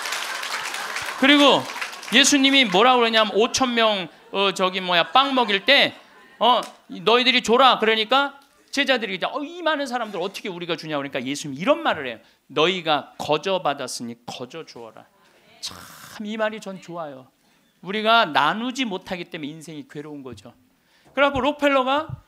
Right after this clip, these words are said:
"나는 이렇게 많이 줄 수 있는데 내가 하나도 못 주고 죽는구나." 근데 마침 그 병원에서, 호텔 로비에서 딸아이 입원비가 없어갖고 막 병원 사람들한테 "제발 내 딸 좀 입원 시켜달라고" 막 울며 불며 매달리는 엄마를 봐요.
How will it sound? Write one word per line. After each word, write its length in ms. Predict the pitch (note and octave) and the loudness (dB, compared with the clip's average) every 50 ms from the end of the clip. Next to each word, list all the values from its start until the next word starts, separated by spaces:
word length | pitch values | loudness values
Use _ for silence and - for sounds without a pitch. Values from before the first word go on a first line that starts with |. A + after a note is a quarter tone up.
| _ _ _ _ | _ _ _ _
"나는 320 | - G3+ A#3 A#3+ A#3+ A#3 G#3 | -2 0 0 2 0 -2 -4
이렇게 260 | A3+ A#3 A#3+ - A3+ | -6 -6 -6 -6 -4
많이 280 | G3 F3 F3 F#3 F#3+ F3+ | -4 -4 -4 -4 -8 -12
줄 160 | - F#3+ F#3 | -12 -12 -12
수 140 | F3+ - - E3+ | -12 -12 -12 -12
있는데 420 | C#3+ C#3 C3 C3 B2+ A#2+ A#2+ C3+ | -12 -12 -14 -12 -14 -14 -16 -16
내가 200 | D#3+ C#3 D3 C#3+ | -14 -14 -12 -12
하나도 460 | C3+ - - - - C#4 C4+ - - C#3+ | -14 -16 -18 -18 -14 -14 -14 -14 -14 -16
못 220 | A#2+ C#3+ D#3 - | -16 -16 -16 -16
주고 200 | - F3+ D#3+ C#3+ | -20 -20 -20 -20
죽는구나." 600 | - - C#3+ C3 C3 B2+ B2+ B2 A#2 A2+ A2+ _ _ _ _ _ _ | -20 -18 -18 -18 -18 -18 -18 -20 -20 -20 -20 _ _ _ _ _ _
근데 160 | - E3+ D#3 | 0 0 2
마침 680 | D3 D3 D#3 D3+ - - A3 E3+ G3 A#3+ C4+ C4+ - _ _ _ _ _ _ | 2 2 2 2 2 2 2 2 0 -2 -6 -8 -12 _ _ _ _ _ _
그 160 | - F3 D#3 | -6 -6 -2
병원에서, 760 | - E3 E3 E3+ F3 E3 D#3 D3 - G#3+ G#3+ G#3 D#3 - - _ - | 0 0 0 2 2 0 -2 -2 -2 -2 -2 -2 -2 -4 -10 _ -8
호텔 320 | G3+ G3 - G3 E3+ D3 | -8 -6 -4 -4 -4 -4
로비에서 640 | D3 D#3 D#3+ E3 D3+ C3+ C3+ - A3 A#3 F#3+ - - _ _ _ _ _ _ _ _ _ _ _ _ _ _ - | -4 -4 -4 -2 -4 -4 -2 -2 -4 -4 -4 -6 -10 _ _ _ _ _ _ _ _ _ _ _ _ _ _ 0
딸아이 400 | B3 B3+ B3+ B3 A#3 A3+ G3+ E3+ D#3+ E3+ G3 | 2 2 2 2 0 0 -2 -6 -8 -8 -6
입원비가 460 | A#3 A3 C4 B3+ A#3 G3+ G#3+ F#3 E3+ | -4 -2 -2 -2 -2 -4 -6 -4 -4
없어갖고 720 | D3+ D3 - - D#3 C#3+ - - F#3+ F#3+ F3+ D#3+ - _ _ _ _ _ - | -4 -6 -6 -8 -8 -8 -8 -8 -8 -8 -8 -10 -12 _ _ _ _ _ -6
막 280 | D#3+ F#3 G3 G3 - | -2 -2 -2 -2 -4
병원 300 | - D#3 E3 G3 G3+ G3 | -6 -6 -4 -4 -6 -8
사람들한테 760 | F#3+ F#3+ F3 F3 F3 E3+ D#3+ D#3+ D#3 - E3+ E3 E3 E3 - - | -6 -8 -8 -8 -8 -8 -10 -10 -10 -10 -12 -12 -12 -14 -16 -14
"제발 440 | - - - A3 G#3 G#3 G3+ F#3 D#3+ | -10 -4 -4 -2 0 0 -2 -2 -2
내 160 | E3+ F3 - | -4 -6 -4
딸 160 | - G3 F#3 | -4 -4 -4
좀 140 | F3 E3+ D#3 D#3+ | -6 -8 -14 -14
입원 280 | F3+ E3 F3 E3+ E3 D#3 - E3 _ _ - | -14 -12 -12 -14 -14 -14 -18 -20 _ _ -10
시켜달라고" 680 | - - - - - G#3 D#3+ D3+ C#3+ C#3+ C#3 C3 D3 | -6 -6 -6 -6 -6 -4 -2 -2 -2 -4 -6 -10 -8
막 200 | C#3+ C#3+ C3+ D3 | -8 -8 -8 -6
울며 360 | E3+ G#3 B3 C4 D4+ C#4 A#3 F3+ | -4 -4 -4 -2 -2 -2 -2 -2
불며 260 | E3+ D3 D3 D3+ C#3+ | -4 -6 -6 -8 -6
매달리는 560 | C3 C3 D3 D#3+ E3+ D#3+ C#3+ C3+ C#3 C#3+ C#3 | -4 -4 -4 -4 -4 -6 -6 -6 -8 -10 -10
엄마를 440 | - D#3+ D#3 G#3 A#3 C#4 C4+ A#3+ A3 | -8 -8 -6 -4 -4 -2 -2 -2 0
봐요. 440 | F3 D#3 C#3+ D3 F3 F#3 D3 - | 2 2 2 2 2 0 -2 -4